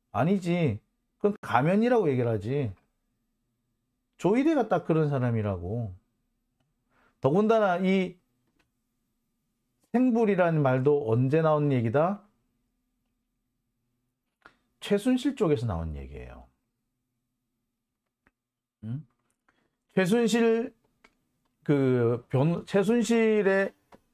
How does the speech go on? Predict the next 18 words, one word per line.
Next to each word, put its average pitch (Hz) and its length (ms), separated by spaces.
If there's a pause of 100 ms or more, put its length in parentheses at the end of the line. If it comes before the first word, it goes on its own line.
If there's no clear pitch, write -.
(200)
그 127 100
일 131 340
처리를 220 460
대신해줬던 143 680
맹모 180 540
변호사라고 127 560
있습니다. 98 460 (260)
맹준형이었나? 160 920
하여튼 98 200
맹 127 240
무슨 175 200
변호사가 117 440
있는데, 101 460 (160)
맹씨, 139 640 (200)
이 131 100
맹씨 208 420
변호사가 131 880 (320)
최순실한테 175 1200